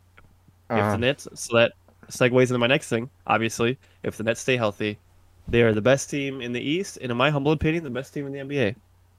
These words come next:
Speaker 2: Yeah. No doubt. Did they, they re-signed Blake, too, didn't they?
Speaker 1: They did.
Speaker 2: So,
Speaker 1: They did.
Speaker 2: there you go. They've also brought in Patty Mills. That's gonna be big. Good defender.
Speaker 1: Hey, that reminds me. Where did, I, I saw Drummond sign somewhere. Where did he sign?
Speaker 2: Philly. <laughs>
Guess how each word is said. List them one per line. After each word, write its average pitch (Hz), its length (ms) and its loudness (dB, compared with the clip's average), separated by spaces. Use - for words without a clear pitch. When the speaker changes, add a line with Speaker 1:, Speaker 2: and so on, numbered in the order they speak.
Speaker 2:
Yeah. 101 260 -2
No 120 120 -2
doubt. 107 420 2
Did 120 140 -4
they, 131 140 0
they 131 180 0
re-signed 117 460 0
Blake, 113 320 -4
too, 143 200 -6
didn't 123 180 -6
they? 101 140 -8
Speaker 1:
They 110 140 0
did. 151 260 0
Speaker 2:
So, - 240 -10
Speaker 1:
They 98 100 -4
did. 135 280 -6
Speaker 2:
there 98 180 0
you 95 100 -4
go. 104 260 2
They've 110 200 0
also 117 340 2
brought 113 300 4
in 110 180 0
Patty 113 340 2
Mills. 120 540 0
That's 107 240 -6
gonna 117 180 -4
be 117 140 -2
big. 123 380 -2
Good 113 180 0
defender. 117 580 -2
Speaker 1:
Hey, 185 160 0
that 208 160 2
reminds 147 340 2
me. 110 80 -2
Where 143 180 2
did, 180 280 -8
I, 143 180 4
I 139 80 -2
saw 190 220 0
Drummond 135 360 0
sign 123 260 0
somewhere. 104 260 -2
Where 117 100 2
did 143 100 0
he 160 120 0
sign? 156 320 -6
Speaker 2:
Philly. 104 540 0
<laughs> - 60 -20